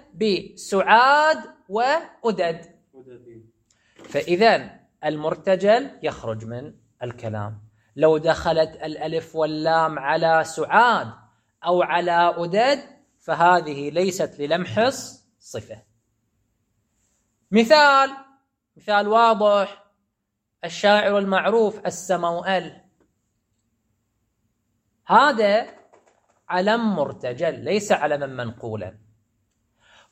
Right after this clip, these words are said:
Speaker 1: هو منذ سمي بهذا الاسم كان في ألف ولام، من سموه بهالاسم كان في ألف ولام،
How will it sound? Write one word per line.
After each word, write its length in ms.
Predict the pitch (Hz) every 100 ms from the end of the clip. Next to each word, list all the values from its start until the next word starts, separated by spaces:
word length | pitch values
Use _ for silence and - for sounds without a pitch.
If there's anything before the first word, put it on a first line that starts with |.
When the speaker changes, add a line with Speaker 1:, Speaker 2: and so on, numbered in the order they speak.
| -
Speaker 1:
هو 300 | 359 320 277
منذ 640 | 330 349 285 202 175 120 - _
سمي 640 | - 277 285 254 233 202
بهذا 580 | 190 180 247 285 262 240
الاسم 640 | 214 185 190 208 233 277 - _
كان 240 | - 349 262
في 220 | 233 180
ألف 200 | 165 -
ولام، 340 | 127 113 101 110 - _ _ _ _ _ _ _ _ _ _ _ _ 240
من 160 | 330
سموه 380 | 311 294 254 240
بهالاسم 760 | 208 196 190 170 170 165 175 220 - -
كان 200 | 262 214
في 300 | 208 185 175
ألف 360 | 185 214 - - _ -
ولام، 480 | 113 110 - 110